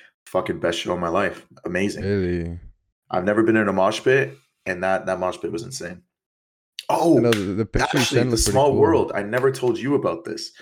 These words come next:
Speaker 1: Um, so at, at Emmanuel's New Year's party, there was this girl that was at the party, and she was, like, a random girl. Like, no one had known who she was,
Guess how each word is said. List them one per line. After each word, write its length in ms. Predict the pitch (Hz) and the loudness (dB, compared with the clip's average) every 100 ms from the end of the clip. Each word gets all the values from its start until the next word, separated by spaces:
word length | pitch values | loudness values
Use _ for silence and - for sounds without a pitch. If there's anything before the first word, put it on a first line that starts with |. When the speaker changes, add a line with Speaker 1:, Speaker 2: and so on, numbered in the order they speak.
| - - - | -20 -20 -2
Speaker 1:
Um, 580 | 104 101 95 87 - - _ _ _ _ _ _ - | 0 2 2 0 -6 -20 _ _ _ _ _ _ -6
so 760 | - 123 117 104 95 85 - _ _ - | 0 2 4 4 2 -4 -10 _ _ 0
at, 340 | 113 107 - - | 2 2 -2 0
at 300 | 107 101 - _ | 2 2 -4 _
Emmanuel's 420 | 104 120 160 127 | 0 0 0 -2
New 180 | 98 117 | -2 -4
Year's 260 | 139 113 - | 0 0 0
party, 440 | - 87 85 - | -2 -2 -4 -6
there 140 | 101 | 0
was 140 | 101 92 | 0 -2
this 120 | 95 | -10
girl 400 | - 101 110 104 | -4 0 2 2
that 120 | 92 | 0
was 100 | 92 | -2
at 100 | 92 - | -4 -8
the 40 | |
party, 260 | - 95 90 | -6 -6 -6
and 80 | |
she 100 | 87 | -10
was, 80 | 92 | -10
like, 100 | 98 | -8
a 60 | 90 | -6
random 320 | 92 90 87 | -6 -6 -10
girl. 280 | 90 92 82 | -10 -10 -10
Like, 160 | 90 | -6
no 80 | 101 | -2
one 120 | 95 | -2
had 140 | 92 90 | -4 -4
known 180 | 92 90 | -4 -4
who 100 | 85 | -8
she 140 | 90 | -2
was, 240 | 92 85 | 0 -2